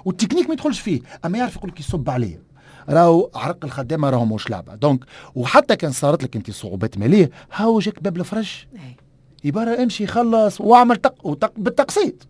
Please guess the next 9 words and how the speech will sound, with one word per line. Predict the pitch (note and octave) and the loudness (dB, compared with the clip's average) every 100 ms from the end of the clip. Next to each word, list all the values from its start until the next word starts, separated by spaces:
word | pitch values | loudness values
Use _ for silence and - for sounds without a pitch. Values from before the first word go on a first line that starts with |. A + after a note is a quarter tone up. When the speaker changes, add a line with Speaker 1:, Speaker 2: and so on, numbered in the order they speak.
| _ - | _ -20
Speaker 2:
بالتقسيط. | - G3+ E3 D3 | -14 -12 -12 -4
Speaker 1:
فهمت؟ | G3+ C4+ C4 G#3 - - - - | -2 2 2 2 -2 -12 -16 -10
وخلي | C3+ - A3 | -6 -4 -4
الخدام | E3+ - C#3+ F#3 G#3+ G#3+ F#3+ - - _ | -6 -6 -6 -4 -2 -2 -6 -14 -20 _
معناتها | C#3+ C3+ C#3 C#3 | -4 -2 -2 -4
ياخو | D3 B3 A#3+ F#3+ | 0 0 0 -4
كارني | A3 G#3 | -2 -2
الكنامة | F#3 F3 D3 B2+ | -2 -4 -4 -4
متاعو، | G#2 A#2 A#2+ | -6 -6 -6